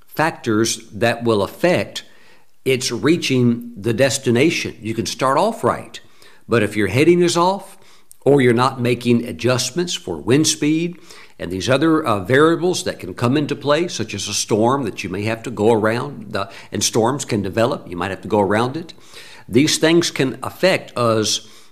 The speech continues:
reaching the destination, so we have to be open to variable corrections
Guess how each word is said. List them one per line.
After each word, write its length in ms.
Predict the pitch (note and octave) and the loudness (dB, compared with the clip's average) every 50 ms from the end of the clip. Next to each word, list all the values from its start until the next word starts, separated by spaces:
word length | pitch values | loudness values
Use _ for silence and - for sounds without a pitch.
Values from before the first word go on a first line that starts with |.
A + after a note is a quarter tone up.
| - - | -20 -20
reaching 540 | - G2+ G2 B2+ G3+ A3+ - - F#3+ E3 B2+ | -14 -2 4 4 4 4 2 -2 -2 -2 0
the 120 | F#2+ A2+ G#2 | 0 0 2
destination, 960 | A2+ B2+ B2+ - - - A2+ A2 C#3+ E3 E3+ - - A2+ G2 F#2 G2+ G#2 - - - - - - | 2 0 0 -2 -2 0 2 4 4 2 2 0 0 -2 -2 -2 -2 -6 -10 -14 -20 -20 -18 -12
so 160 | - - C#3 A#2 | -4 0 2 4
we 220 | G#2 A#2 A#2+ G#2+ | 4 4 4 4
have 240 | G#2 D3 E3 - - | 2 0 -2 -2 -2
to 100 | - A2+ | -4 -2
be 160 | G2 B2 B2 | 0 0 -2
open 540 | - B2+ D#3 F3 F3 - A#2+ A2 G#2+ G#2 - | 2 4 6 4 6 6 2 2 2 2 2
to 480 | - D#3+ E3 C3+ G#2+ G#2 G2+ G2+ G#2 - - - - - - - - | 4 4 6 6 6 6 4 2 0 -4 -10 -18 -20 -20 -20 -20 -20
variable 880 | - F2 F2 C#3 D#3 E3 E3 D#3+ D#3+ C3+ D#3 D#3 D#3 D3+ - - - - | -16 -2 2 4 4 4 4 2 2 2 2 2 2 2 -2 -6 -10 -8
corrections 960 | - C3 B2 A2 G2+ D3+ E3 - - - - A2+ G2+ G2 G2 G2+ G2 - - | -2 2 2 4 4 2 0 0 -4 -4 -2 -2 -2 -2 -2 -4 -4 -6 -8